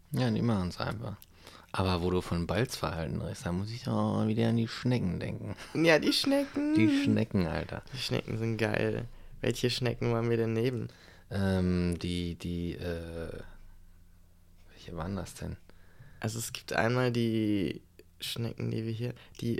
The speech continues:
Speaker 2: ähm, sogenannten... Schnecken. <laughs>
Speaker 1: Die sogenannten
Speaker 2: Nee.
Speaker 1: Schnecken.
Speaker 2: <laughs> Nein, ich meinte eigentlich die,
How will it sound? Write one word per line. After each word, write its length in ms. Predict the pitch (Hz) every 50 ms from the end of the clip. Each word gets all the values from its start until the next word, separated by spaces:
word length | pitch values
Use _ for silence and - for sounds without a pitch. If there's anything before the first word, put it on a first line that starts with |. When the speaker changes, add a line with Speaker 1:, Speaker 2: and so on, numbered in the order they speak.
| -
Speaker 2:
ähm, 360 | - 117 113 113 113 110 107 113 - - -
sogenannten... 840 | - - 127 123 131 127 123 117 117 120 117 - 113 113 113 110 110 - - - - - - - - - - - - - - - - - - - - - - - - -
Schnecken. 560 | - - - - 113 113 110 - - - 113
<laughs> 1000 | 113 110 - - 123 - - - - - - - - - - - - - - - - 311 - - - - 330 - - - - 302 - - - - 233 220 214 - -
Speaker 1:
Die 220 | 104 107 104 95 107
sogenannten 560 | 120 117 117 113 110 107 104 101 - 123 127
Speaker 2:
Nee. 320 | 131 135 139 131 127 - -
Speaker 1:
Schnecken. 840 | 156 139 131 - - - - 90 90 87 87 - - 156 - 131 - - - - - - - -
Speaker 2:
<laughs> 340 | - - - - - - -
Nein, 240 | 139 135 131 135 131
ich 100 | 131 127
meinte 340 | 131 127 127 131 131 131
eigentlich 420 | - - 117 127 131 131 127 123 -
die, 680 | - 127 123 123 120 120 120 120 117 117 117 - -